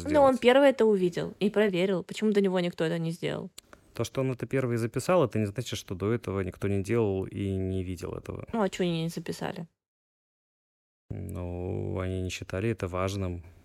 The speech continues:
Speaker 1: А он считал.
Speaker 2: Он считал важным это записать. Знаешь, есть такая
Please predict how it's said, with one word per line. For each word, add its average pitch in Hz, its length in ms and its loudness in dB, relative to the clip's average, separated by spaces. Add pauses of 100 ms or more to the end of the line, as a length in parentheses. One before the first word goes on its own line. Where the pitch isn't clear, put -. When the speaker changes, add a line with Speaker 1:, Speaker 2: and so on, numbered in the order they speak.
(420)
Speaker 1:
А 156 120 -6
он 165 160 -2
считал. 180 500 -6 (540)
Speaker 2:
Он 104 140 -2
считал 95 340 -4
важным 127 360 0
это 110 140 -6
записать. 101 640 -8 (380)
Знаешь, 113 320 -2
есть 98 200 -6
такая 90 540 -6